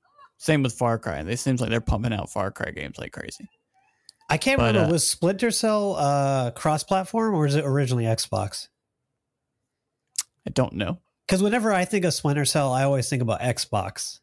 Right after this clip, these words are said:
Speaker 2: But I don't know if that was just
Speaker 1: Is it 'cause of the
Speaker 2: because
Speaker 1: green?
Speaker 2: I don't know. Maybe, I,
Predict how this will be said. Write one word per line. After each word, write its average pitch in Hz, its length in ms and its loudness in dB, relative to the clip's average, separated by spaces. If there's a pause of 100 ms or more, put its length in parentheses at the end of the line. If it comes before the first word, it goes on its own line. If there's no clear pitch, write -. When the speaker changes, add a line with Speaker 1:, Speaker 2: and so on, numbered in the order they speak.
(180)
Speaker 2:
But 143 100 2
I 143 60 2
don't 156 160 0
know 143 80 2
if 135 120 -2
that 143 160 2
was 127 160 4
just 135 200 4
Speaker 1:
Is 151 60 2
it - 60 -6
'cause 147 240 2
of 139 60 4
the 131 60 4
Speaker 2:
because 127 120 2
Speaker 1:
green? 131 480 -2 (540)
Speaker 2:
I 185 120 4
don't 208 140 2
know. 180 180 4
Maybe, 196 420 2
I, 233 200 2